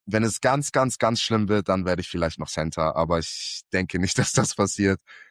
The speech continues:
Ähm, nee, also ich denke, ich bin ein gesetzter Guard. Ähm, ich, ich fühle mich da schon sehr wohl. Ähm, ich bin schon vertraut mit, mit vielen Techniken. Das ist jetzt schon, äh, wirklich dann Muscle Memory, ähm, dass ich dann da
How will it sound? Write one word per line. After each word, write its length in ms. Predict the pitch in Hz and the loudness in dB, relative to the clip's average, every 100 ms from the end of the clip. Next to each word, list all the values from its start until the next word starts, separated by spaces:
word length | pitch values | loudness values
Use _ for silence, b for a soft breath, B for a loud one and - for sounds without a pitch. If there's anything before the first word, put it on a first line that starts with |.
| B B - | B B 0
Ähm, 840 | 110 101 98 98 95 92 87 85 | 2 4 6 6 4 2 -4 -6
nee, 240 | - 101 101 | 0 4 4
also 160 | 107 | 2
ich 120 | 113 - | 0 -2
denke, 220 | 113 110 | -2 -2
ich 80 | - | -2
bin 100 | 113 | 0
ein 60 | |
gesetzter 440 | 110 104 110 - 98 | 2 0 0 0 2
Guard. 420 | 95 95 98 - - | 4 4 2 -2 -2
Ähm, 760 | 95 95 95 95 92 90 87 78 - | 2 4 2 2 0 0 -2 -6 -12
ich, 160 | - | -10
ich 100 | 98 | -6
fühle 140 | - 101 | 0 0
mich 120 | 101 | 2
da 120 | 95 | 0
schon 160 | - 92 | 0 0
sehr 220 | 92 82 | 2 0
wohl. 400 | 87 90 95 92 _ _ _ _ - | 0 0 0 -2 _ _ _ _ 0
Ähm, 440 | 92 90 87 85 76 | 2 4 2 -4 -6
ich 100 | - | -6
bin 120 | 95 | -4
schon 220 | - 92 | 0 0
vertraut 380 | 90 90 90 87 | 0 -2 0 0
mit, 160 | 92 78 | 0 -6
mit 140 | 87 - | -8 -6
vielen 180 | 90 | -8
Techniken. 640 | 85 85 85 90 87 87 85 | -6 -6 -6 -6 -4 -4 -4
Das 160 | 82 | -8
ist 140 | 82 - | -10 -8
jetzt 140 | 85 | -8
schon, 240 | - 87 85 | -4 -2 -2
äh, 280 | 82 82 82 _ _ _ _ - | -2 -4 -6 _ _ _ _ -2
wirklich 260 | 98 92 | 0 0
dann 540 | - 95 92 92 85 - | 0 2 2 0 -4 -6
Muscle 380 | 95 95 101 104 | 0 2 2 2
Memory, 640 | 95 95 92 92 92 90 - _ _ _ _ _ _ _ - | 4 4 2 2 0 0 -4 _ _ _ _ _ _ _ -6
ähm, 580 | 87 87 85 82 82 76 | 0 2 2 0 -2 -2
dass 140 | 85 87 | -2 -4
ich 100 | - | -4
dann 200 | 85 80 | -2 2
da 460 | 82 85 85 80 | 2 4 2 0